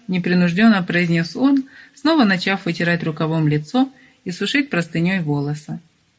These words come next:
"Благодаря вашим страданиям мои гости подумали, что ваше состояние хуже, чем на самом деле". "Ну да, теперь я хоть куда". "Да нет, конечно", —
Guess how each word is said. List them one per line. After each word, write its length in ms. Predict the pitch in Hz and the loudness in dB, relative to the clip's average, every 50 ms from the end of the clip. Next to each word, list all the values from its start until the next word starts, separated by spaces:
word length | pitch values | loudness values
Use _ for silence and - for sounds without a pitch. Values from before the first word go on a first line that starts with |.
| _ _ _ _ _ _ _ _ | _ _ _ _ _ _ _ _
"Благодаря 460 | - 175 175 180 202 190 220 220 220 220 | -4 -2 0 0 0 0 2 2 2 2
вашим 260 | 220 220 220 208 202 | 2 0 0 -2 -4
страданиям 640 | - - 202 202 214 277 311 285 214 170 151 151 - | -2 -2 0 2 2 4 4 4 4 2 0 -2 -4
мои 180 | - 185 202 208 | -4 -2 -2 0
гости 320 | 208 226 240 226 226 220 | 2 2 2 2 0 -2
подумали, 600 | 208 - 196 196 233 262 254 240 220 202 185 - | -4 -2 -2 2 4 6 6 6 6 4 0 -2
что 160 | - - - 226 | -4 -2 0 2
ваше 260 | 226 233 226 - 220 | 2 2 2 0 -2
состояние 600 | 220 - 226 226 - 226 240 247 240 233 220 220 | -2 -4 -4 -2 0 2 4 6 6 6 6 4
хуже, 360 | 220 - 285 302 269 220 185 | 2 0 0 2 2 2 0
чем 220 | 180 - 202 196 | 0 -2 -4 -2
на 120 | 190 196 196 | -2 -2 -2
самом 400 | - - 202 202 208 226 233 220 | -2 -2 0 2 4 4 4 4
деле". 340 | 185 170 156 139 139 147 151 - - _ _ _ _ _ _ _ _ _ _ _ _ _ _ _ _ _ _ | 4 2 0 0 -2 -4 -8 -10 -16 _ _ _ _ _ _ _ _ _ _ _ _ _ _ _ _ _ _
"Ну 200 | 175 196 254 262 | 0 2 4 4
да, 300 | 220 175 170 185 185 180 - - | 4 2 0 0 -2 -4 -8 -8
теперь 320 | - 175 175 185 202 233 269 | -8 -4 0 2 2 2 2
я 120 | 277 277 | 2 0
хоть 260 | 277 - 185 185 - | 0 -2 -4 -6 -4
куда". 480 | - - 233 226 175 156 143 139 147 151 - - _ _ _ _ _ _ _ _ _ - | -2 0 0 2 2 0 -2 -2 -4 -8 -12 -16 _ _ _ _ _ _ _ _ _ -2
"Да 180 | 196 226 247 | 0 4 6
нет, 340 | 262 277 277 262 220 185 - | 8 8 8 6 6 4 0
конечно", — 640 | - 202 214 220 220 196 180 175 - - 156 147 151 | -2 2 4 4 6 4 4 0 0 0 -2 -2 -2